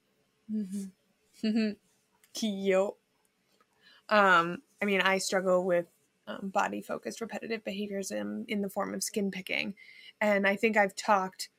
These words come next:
about this, um, on one of our episodes before, like, in, when the pandemic first started, um, I had to call my doctor to be put on a more intensive anxiety medication, um,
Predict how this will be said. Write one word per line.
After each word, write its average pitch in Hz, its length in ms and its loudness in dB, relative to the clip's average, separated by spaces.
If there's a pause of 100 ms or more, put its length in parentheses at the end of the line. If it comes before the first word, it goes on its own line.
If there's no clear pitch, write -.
(200)
about 202 420 4
this, 190 480 2 (400)
um, 214 580 -8 (880)
on 214 160 4
one 226 120 6
of 277 100 6
our 254 80 12
episodes 214 380 4
before, 214 580 0
like, 208 280 0
in, 208 340 -2 (280)
when 214 160 0
the 202 80 0
pandemic 214 800 0 (400)
first 208 340 0
started, 196 640 4 (1040)
um, 190 400 4
I 214 100 6
had 214 200 4
to 220 60 4
call 208 240 4
my 185 160 2
doctor 196 400 -2
to 202 120 -8
be 202 160 -8
put 202 220 -2
on 196 200 -2
a 196 40 -2
more 196 260 -2
intensive 202 520 -4
anxiety 190 500 -2
medication, 214 800 -6 (480)
um, 208 520 -8